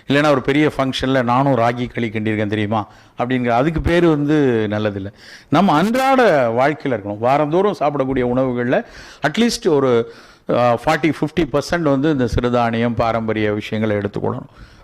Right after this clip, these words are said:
ரொம்ப முக்கியமா புற்றுநோயை பொறுத்த வரைக்கும் நிறைய மணமூட்டிகள்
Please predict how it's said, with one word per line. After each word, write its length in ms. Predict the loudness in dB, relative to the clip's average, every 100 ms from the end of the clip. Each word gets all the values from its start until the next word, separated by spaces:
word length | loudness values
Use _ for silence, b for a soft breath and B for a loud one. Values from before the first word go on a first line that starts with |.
| -8
ரொம்ப 360 | -4 0 2
முக்கியமா 600 | 2 0 0 0 2 -2 -4 -8
புற்றுநோயை 520 | -6 -2 0 2 0
பொறுத்த 320 | 0 -2 0
வரைக்கும் 400 | 0 0 -2 -4 -4 B B B B
நிறைய 600 | -2 2 4 2 2 0 0
மணமூட்டிகள் 1000 | 0 2 4 4 2 0 0 -2 -2